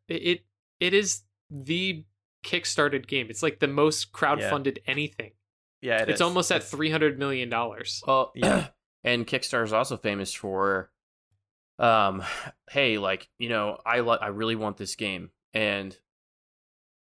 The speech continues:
Speaker 3: they'd be like, "Cool, you know, we're gonna release this on these platforms," and then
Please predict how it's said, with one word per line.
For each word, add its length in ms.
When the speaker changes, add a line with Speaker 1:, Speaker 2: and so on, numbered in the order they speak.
Speaker 3:
they'd 180
be 60
like, 180
"Cool, 340
you 120
know, 80
we're 120
gonna 160
release 300
this 200
on 100
these 120
platforms," 760
and 200
then 340